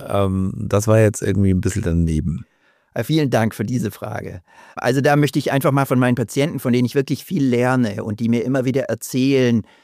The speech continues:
Speaker 2: äh, was sie erleben. Und sie erleben eben schöne Geschichten in Praxen und sie erleben unschöne Geschichten. Einfach einmal ein bisschen erzählen, dass die Idee, dass ein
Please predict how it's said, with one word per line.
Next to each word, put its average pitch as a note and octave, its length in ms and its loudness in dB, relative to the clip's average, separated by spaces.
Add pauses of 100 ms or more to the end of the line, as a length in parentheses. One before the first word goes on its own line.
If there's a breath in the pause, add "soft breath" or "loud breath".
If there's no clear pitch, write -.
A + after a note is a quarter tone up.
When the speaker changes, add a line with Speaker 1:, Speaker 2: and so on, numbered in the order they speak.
(240 soft breath)
Speaker 2:
äh, A#2 120 -2
was A2+ 200 -2
sie C#3 100 0
erleben. B2 560 4
Und G#2+ 140 -2
sie A#2+ 100 -6
erleben B2+ 320 0
eben A#2 220 0
schöne E3 280 0
Geschichten D#3+ 360 -2
in C#3 120 -4
Praxen C#3+ 440 -4
und C3 120 2
sie A#2 140 -4
erleben A#2 320 0
unschöne D3+ 480 0
Geschichten. B2 640 -2 (320 loud breath)
Einfach A#2 340 -2
einmal A#2+ 300 0
ein A2+ 80 2
bisschen B2+ 320 -2
erzählen, C#3 760 2
dass A#2+ 340 -2 (420 soft breath)
die - 200 -8
Idee, C3+ 680 0
dass C3 240 -2
ein A2+ 180 -4